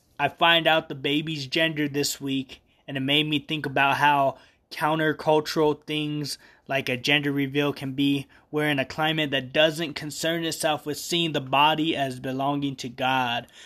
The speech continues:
which shouldn't surprise us. What we are, what we are though, is a matter of providence, a divine kindness, an embodiment of God's creat-, creative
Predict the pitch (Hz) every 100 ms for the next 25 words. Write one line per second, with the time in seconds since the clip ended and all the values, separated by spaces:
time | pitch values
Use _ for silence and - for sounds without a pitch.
0 | - 143 135 - 160 175 185 147 - 151
1 | 175 139 113 110 - - _ _ _ _
2 | _ _ _ _ _ _ _ _ _ _
3 | _ _ _ _ - 156 156 156 175 156
4 | 147 143 139 - _ _ _ _ _ _
5 | _ - 156 151 156 151 180 156 147 131
6 | 123 117 _ - _ 156 139 139 135 143
7 | 143 143 131 123 - 156 156 160 165 165
8 | - - 151 139 127 139 143 139 - 147
9 | 143 143 139 135 - - _ _ _ _
10 | 151 143 131 131 135 147 147 151 131 135
11 | 131 139 131 - 147 139 131 - - 151
12 | 139 - 147 151 156 156 151